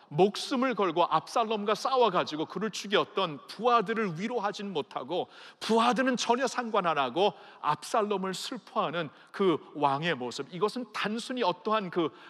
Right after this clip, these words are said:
아비의 심장을 넘어가지고 더 이상 사적인 감정과 전체 나라를 다스리고 인도해야 되는 이 그 리더십이 흔들려 버리는 그러한 다윗을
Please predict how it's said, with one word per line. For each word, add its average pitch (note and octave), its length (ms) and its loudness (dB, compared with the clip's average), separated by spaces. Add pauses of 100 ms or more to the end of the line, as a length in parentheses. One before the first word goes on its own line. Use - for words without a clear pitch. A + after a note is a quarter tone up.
(140)
아비의 D#3 840 2
심장을 A#3+ 960 -2
넘어가지고 D#3+ 1040 0 (540)
더 D#3+ 140 2
이상 E3 440 2 (840)
사적인 F3 760 -6
감정과 A#2+ 640 -10 (920)
전체 - 460 -6
나라를 C#3+ 480 0
다스리고 C3+ 720 -6
인도해야 C3+ 540 -8
되는 C3+ 340 -10 (420)
이 A#2 140 -10
그 - 120 -8
리더십이 C#3+ 880 -4
흔들려 G#3 640 -12
버리는 - 300 -20 (680)
그러한 C#3 380 -4
다윗을 A#2+ 560 -8